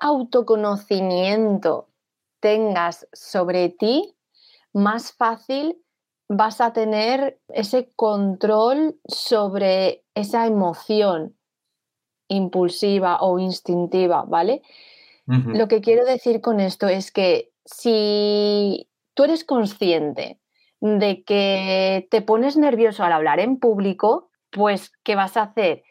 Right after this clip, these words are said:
Speaker 1: Pues vas a intentar gestionar esos nervios, vas a prepararte antes o vas a hacer una serie de respiraciones antes,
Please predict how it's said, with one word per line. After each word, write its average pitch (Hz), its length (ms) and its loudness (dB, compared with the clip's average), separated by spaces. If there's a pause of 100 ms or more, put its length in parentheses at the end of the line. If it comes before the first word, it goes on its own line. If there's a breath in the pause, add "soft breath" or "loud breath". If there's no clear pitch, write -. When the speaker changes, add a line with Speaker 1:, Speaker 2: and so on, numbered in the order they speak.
(180)
Speaker 1:
Pues 196 280 -2
vas 175 400 -6
a 202 120 0
intentar 208 640 0
gestionar 185 520 -4
esos 170 340 0
nervios, 185 440 0
vas 170 160 -6
a 170 100 -4
prepararte 156 680 -2
antes 190 520 0 (220 loud breath)
o 180 80 -2
vas 175 160 0
a 175 40 -4
hacer 170 220 -4
una 165 160 -4
serie 170 280 0
de 165 80 2
respiraciones 165 840 -2
antes, 196 640 0